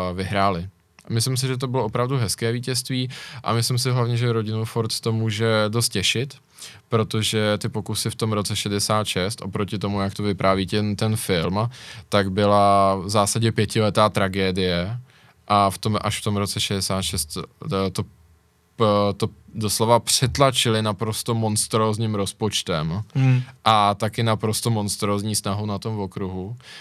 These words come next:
Speaker 1: kdežto tady v tom roce dva tisíce šestnáct to bylo poměrně jako čisté vítězství.
Speaker 2: Velmi hladké.
Speaker 1: Hmm.
Speaker 2: Tak to máme Ford G T a teď se zase přesuneme na auto, které jsem, eh, tady navrhnul já. A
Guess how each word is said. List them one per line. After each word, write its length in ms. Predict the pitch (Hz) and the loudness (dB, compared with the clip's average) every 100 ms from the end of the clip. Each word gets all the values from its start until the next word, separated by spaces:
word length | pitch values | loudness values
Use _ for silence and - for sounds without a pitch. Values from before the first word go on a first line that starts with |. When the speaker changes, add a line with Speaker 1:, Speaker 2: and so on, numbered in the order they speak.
| - _ | -20 _
Speaker 1:
kdežto 320 | 104 98 107 | -2 0 0
tady 200 | 95 95 | 0 0
v 60 | 90 | -2
tom 160 | 98 | -4
roce 220 | 95 90 | -2 -4
dva 160 | 95 92 | -4 -4
tisíce 400 | 92 92 95 101 | -4 -6 -4 -4
šestnáct 440 | - 85 95 87 | -4 -4 -4 -4
to 80 | - | -4
bylo 160 | 92 90 | -4 -4
poměrně 460 | 90 92 87 90 87 | -2 -2 0 0 -2
jako 200 | 85 98 | -4 -4
čisté 460 | - 87 - 92 | -4 -4 -2 -2
vítězství. 640 | 85 78 82 - - 82 92 - _ _ | -2 -6 -8 -10 -10 -12 -12 -18 _ _
Speaker 2:
Velmi 340 | 147 123 131 120 | 2 6 6 6
hladké. 520 | 113 113 - - - - | 2 0 -4 -8 -10 -6
Speaker 1:
Hmm. 400 | 107 107 104 98 107 - - - _ _ | -2 0 2 0 -4 -12 -20 -20 _ _
Speaker 2:
Tak 140 | 131 | 0
to 80 | 139 | 2
máme 200 | 208 226 | 2 2
Ford 300 | 165 220 180 - | 4 2 2 -4
G 360 | 139 143 190 | 2 2 2
T 360 | 214 147 131 113 202 247 | 2 0 0 -2 -6 -8
a 80 | 202 | -6
teď 160 | 220 | -2
se 80 | 233 | 0
zase 220 | 226 233 | 2 2
přesuneme 500 | 214 180 - 196 196 | 2 2 4 4 6
na 100 | 190 | 6
auto, 300 | 170 165 170 | 6 4 2
které 360 | 175 175 170 165 | 0 2 4 4
jsem, 300 | - 175 175 | 4 0 2
eh, 40 | 156 135 127 127 139 - | 2 2 2 -2 -6 -10
tady 180 | 156 | -2
navrhnul 520 | 165 147 165 170 190 131 | 0 2 2 4 2 2
já. 600 | 117 113 131 113 110 220 - - - - - - | 0 6 6 6 2 -2 -8 -20 -20 -20 -20 0
A 420 | 135 131 139 139 | 2 4 2 0